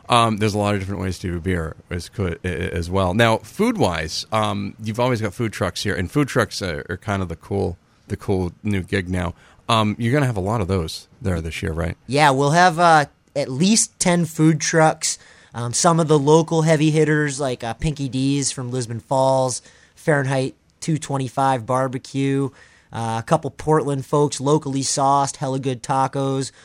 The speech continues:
Speaker 2: We'll also have the donut folks from Urban Sugar, uh,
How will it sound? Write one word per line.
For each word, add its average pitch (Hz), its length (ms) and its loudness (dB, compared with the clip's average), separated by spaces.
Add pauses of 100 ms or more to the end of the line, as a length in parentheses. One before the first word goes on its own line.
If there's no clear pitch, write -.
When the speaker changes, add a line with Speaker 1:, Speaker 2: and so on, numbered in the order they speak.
(220)
Speaker 2:
We'll 131 120 0
also 151 200 4
have 147 140 2
the 117 60 -6
donut 127 460 -2
folks 123 360 -4
from 117 280 -8
Urban 123 360 -4
Sugar, 139 600 -2 (320)
uh, 101 140 -10